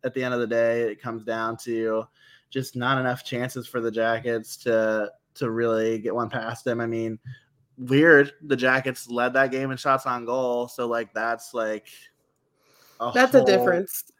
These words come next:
Speaker 1: That's a,
Speaker 2: You
Speaker 1: that,
Speaker 2: know, a
Speaker 1: that is a
Speaker 2: different
Speaker 1: win.
Speaker 2: thing for
Speaker 1: <laughs>
Speaker 2: us.
Speaker 1: That is a moral victory. They say that there's no such thing, but I disagree entirely. And, uh, speaking of moral victories, then they played on Friday.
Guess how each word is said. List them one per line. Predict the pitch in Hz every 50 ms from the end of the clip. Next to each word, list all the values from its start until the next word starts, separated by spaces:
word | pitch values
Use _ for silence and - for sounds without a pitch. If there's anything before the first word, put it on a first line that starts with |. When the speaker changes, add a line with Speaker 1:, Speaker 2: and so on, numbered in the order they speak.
| _ - - - _ -
Speaker 1:
That's | 269 -
a, | - -
Speaker 2:
You | - 190
Speaker 1:
that, | -
Speaker 2:
know, | - 175 175
a | 175 -
Speaker 1:
that | - 240
is |
a | - 190
Speaker 2:
different | 170 - - 165
Speaker 1:
win. | 147 127 117 110
Speaker 2:
thing | 185 180 175 180
for | 175 190 180
Speaker 1:
<laughs> | 170
Speaker 2:
us. | 165 170 185 185 - - - - - - - - - _ -
Speaker 1:
That | 196 208 214
is | 220 208 185
a | 175 156
moral | 143 143 147 160 160 160 165 165
victory. | 135 127 113 - - 110 110 117
They | 113 123 135
say | 139 139 170 165
that | 151
there's | 151 147 143 131
no | 139 139 135
such | 135 135 131 123 131 127
thing, | 127 120 120 117
but | 117 117 113
I | 113 113 113
disagree | 110 98 - 110 - - 107 104 104 98
entirely. | 95 101 98 104 98 98 95 98 95 87 90 92 87 _ - - _ _ _ _ _ _ _ -
And, | 127 127 123 123 123 123 120 120 120 120 113 127
uh, | 110 117 117 113 113 113 - -
speaking | - - - 160 170 208 208 196
of | 160 123
moral | 117 120 117 110 107 107
victories, | 104 107 101 - - 107 98 95 92 95 95 98 - - - _ _ _ _ _ _ _ _ _ _ _ _ _ _ _ _ _ _ _ -
then | 131 127
they | 127 120
played | - 127 117
on | 110 104 107
Friday. | - - 95 92 76 58 53